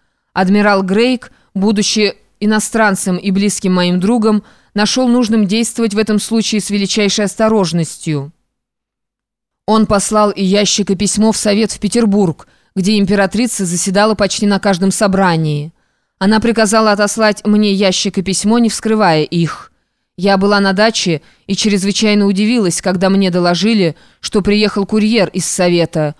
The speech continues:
Он передал мне толстый пакет от знаменитого Франклина – и очень лестное письмо от герцога Зудерманландского, в котором он меня извещал, что вследствие войны, возникшей между Россией и Швецией,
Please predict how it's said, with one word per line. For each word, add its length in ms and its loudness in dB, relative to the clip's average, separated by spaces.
Он 200 2
передал 400 2
мне 160 0
толстый 360 -2
пакет 420 0
от 120 0
знаменитого 600 0
Франклина – 800 -2
и 100 0
очень 300 2
лестное 380 0
письмо 460 0
от 160 -2
герцога 500 -2
Зудерманландского, 1160 0
в 100 -20
котором 400 2
он 180 2
меня 240 2
извещал, 520 0
что 180 -4
вследствие 580 -2
войны, 380 2
возникшей 540 0
между 280 0
Россией 440 -2
и 100 -4
Швецией, 720 -2